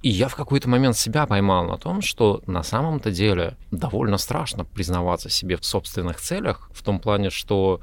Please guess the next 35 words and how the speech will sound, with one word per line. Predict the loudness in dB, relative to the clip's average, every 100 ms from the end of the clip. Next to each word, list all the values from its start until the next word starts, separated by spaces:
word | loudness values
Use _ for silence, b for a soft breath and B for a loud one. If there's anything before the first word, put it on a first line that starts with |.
| B
ну, | -2 0
если | 2 2 0 -4
вдруг | -4 -6 -6
не | -6
получится, | -4 -2 -4 -6 -8 -8
как | -6 -6
ты | -6
себе | -6 -4
в | -4
этом | -4 -8
признаешься? | -6 -4 -4 -4 -6 -8 -10 -14 -16
То | -10
есть | -8 -2
проще, | 0 2 2 4 4 4 0 -10 -12
э, | -6 2 4 4
если, | 2 -2 0
допустим, | -2 -2 -8 -6
что-то | -8 -6 -2
не | 2
получилось, | 4 4 2 -2
сказать: | 0 0 2
«Да, | 0 -2
не | -4 -2 0
очень-то | -2 -6 -4
и | -4
хотелось». | -4 -8 -6 -4 -4 -8 -4
Насколько | -2 0 -2 0
далеко | 0 2 2
вы | 2 2
планируете, | 0 -4 -4 -6 -8 -10
насколько | -10 -10 -6
далеко | -4 -2 -4
вы | -4
ставите | -2 -2 -2 -6
цели, | -4 -2 -4 -6